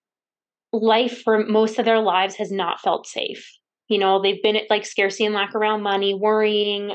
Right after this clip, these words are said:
Um, when something happens to you, especially as a child, it's reliving in your nerve. It just keeps playing over and over and over and over again in the nervous system. But you're an adult now.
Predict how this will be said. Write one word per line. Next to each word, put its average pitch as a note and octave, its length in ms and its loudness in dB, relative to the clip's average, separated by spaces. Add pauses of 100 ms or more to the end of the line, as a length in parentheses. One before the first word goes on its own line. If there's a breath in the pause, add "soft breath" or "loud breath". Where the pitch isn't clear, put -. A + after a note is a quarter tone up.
Um, F#3+ 600 2 (180)
when A3 380 2
something A#3 320 0
happens A#3 480 0
to C4+ 80 -6
you, C#4+ 400 0 (160)
especially A3+ 400 0
as A#3 60 0
a A#3 80 2
child, A#3 600 2 (160)
it's C4 240 0
reliving A#3+ 600 2
in G#3 100 2
your G3 120 -2
nerve. G3 200 -2
It A3 100 -4
just - 180 -4
keeps - 240 -6
playing G#3+ 320 -2
over G#3+ 320 4
and G3 180 -2
over A3 300 4
and G3+ 180 -8
over A3 320 4
and G#3+ 540 -2 (120)
over B3+ 340 6
again G#3+ 240 -2
in G3+ 100 -8
the G3+ 80 -6
nervous A3+ 340 0
system. G#3+ 340 -2 (600 loud breath)
But C4+ 160 2
you're D4+ 160 2
an D4 60 4
adult A#3+ 340 4
now. G3 360 -2